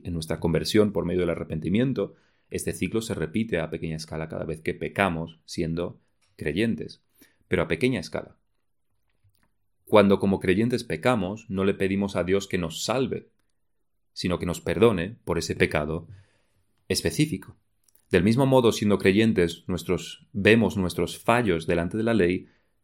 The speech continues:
por supuesto, pero no debemos ver la condenación,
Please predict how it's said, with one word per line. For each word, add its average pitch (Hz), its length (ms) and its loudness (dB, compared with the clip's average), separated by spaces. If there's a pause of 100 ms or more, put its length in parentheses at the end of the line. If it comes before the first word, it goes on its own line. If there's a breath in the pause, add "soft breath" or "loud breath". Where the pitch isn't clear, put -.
(180)
por 85 140 0
supuesto, 87 600 0
pero 92 220 4
no 90 200 4
debemos 95 460 4
ver 92 160 -2
la 101 220 0
condenación, 87 840 -2